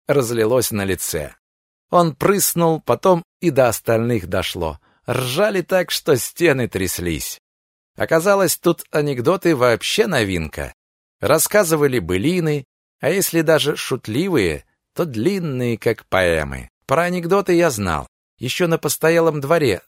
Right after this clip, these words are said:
сглупил. Парочку рассказал, потом житья не давали. Расскажи еще да расскажи. Даже над самыми бородатыми анекдотами смеялись так, как будто они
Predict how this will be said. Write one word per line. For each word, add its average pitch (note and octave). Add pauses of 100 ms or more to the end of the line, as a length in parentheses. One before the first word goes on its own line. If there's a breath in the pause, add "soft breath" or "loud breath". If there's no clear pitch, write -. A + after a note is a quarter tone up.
сглупил. F#2 (520)
Парочку A#2+
рассказал, G2+ (260)
потом E3+
житья D3
не F#2+
давали. F2+ (420)
Расскажи D#3+
еще C3+
да F2+
расскажи. A#2+ (320 soft breath)
Даже E3+
над D#3+
самыми E3+
бородатыми C#3+
анекдотами C3
смеялись B2+
так, - (320)
как F#3+
будто F3
они D#3